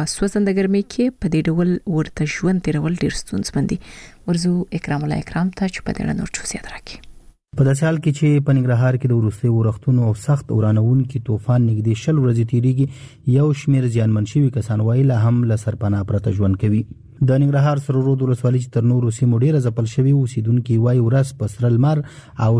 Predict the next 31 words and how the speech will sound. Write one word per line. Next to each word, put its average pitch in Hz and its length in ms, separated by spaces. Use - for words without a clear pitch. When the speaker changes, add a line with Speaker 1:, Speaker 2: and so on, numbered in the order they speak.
Speaker 2:
شپه 139 240
هم 135 160
له 113 160
کومو 120 180
امکاناتو 110 540
پرته 123 340
په 98 140
ګرمۍ 120 260
او 104 160
ماشو 107 320
کې 107 160
تېروي. 110 320
دوی 110 180
وایي 135 160
له 120 140
ژمنو 131 380
سره 139 240
سره 110 200
ورسره 117 340
د 110 160
سرپناه 107 340
د 110 140
جوړېدو 101 400
په 104 100
برخه 107 160
کې 120 240
مرسته 98 320
نه 95 140
ده - 100
شوې. - 880
د 120 140